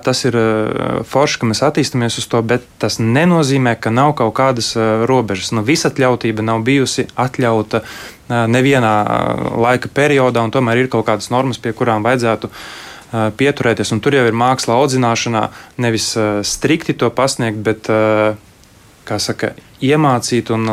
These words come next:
likt saprast jebkuram sabiedrības dalībniekam, ka viņš ir sabiedrības daļa. Bet video spēles ir, eh,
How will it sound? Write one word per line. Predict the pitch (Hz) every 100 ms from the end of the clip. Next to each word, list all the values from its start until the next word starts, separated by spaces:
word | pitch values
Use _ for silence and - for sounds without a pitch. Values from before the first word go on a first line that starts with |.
| 113
likt | 135
saprast | - 135 139 127 -
jebkuram | 113 - 127
sabiedrības | - 135 117 113 107
dalībniekam, | 110 135 139 120 113 117
ka | 110
viņš | 123 -
ir | 135
sabiedrības | 123 113 110 110 104
daļa. | 131 117 95 - - - -
Bet | - -
video | 123 165 170 110
spēles | - 113 110 117 - -
ir, | 120 113
eh, | 110 110